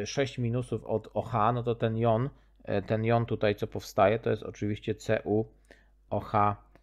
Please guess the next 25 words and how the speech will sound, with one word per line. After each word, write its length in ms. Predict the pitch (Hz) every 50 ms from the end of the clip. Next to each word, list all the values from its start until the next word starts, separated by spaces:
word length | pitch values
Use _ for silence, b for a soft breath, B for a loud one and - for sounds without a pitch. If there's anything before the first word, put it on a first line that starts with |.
| _ _ _ _
sześć 640 | - - - 110 101 101 101 - - - - - _ _ _ _ _ _ _ - -
dwa 360 | 101 95 90 104 95 92 95 - - _ _ _ -
minus, 580 | - 92 98 113 127 127 120 110 98 92 - 87
e, 100 | 104 117
cztery 360 | - - - 127 113 113 110
minus, 380 | 113 131 139 127 110 95 - -
prawda? 360 | - 101 95 90 98 104 104
No 120 | 104 95
bo 140 | 95 98 95
tutaj 400 | - - - - 104 95 95 95
jest 240 | 95 90 92 - -
cztery 540 | - - - - - - 107 101 95 95 95
minus, 360 | 107 120 123 127 131 127 - b b b b b b b b
e, 300 | - - 110 110 - -
stąd 340 | - - - 123 123 123 -
te 100 | - 110
cztery 360 | - - - 123 113 107 -
sody. 340 | - - 131 127 120 90 - - _ _ _ B B B B B B
Stąd 320 | B - - 113 113 101 -
te 100 | - 104
cztery 340 | - - - 110 98 98 90
sody 300 | - 107 101 92 95 87
tutaj 280 | - - - 85 85
są 260 | - - 90 87 85 - _ _ _ _ _ _ _
potrzebne. 520 | - 104 - - - 127 107 - - -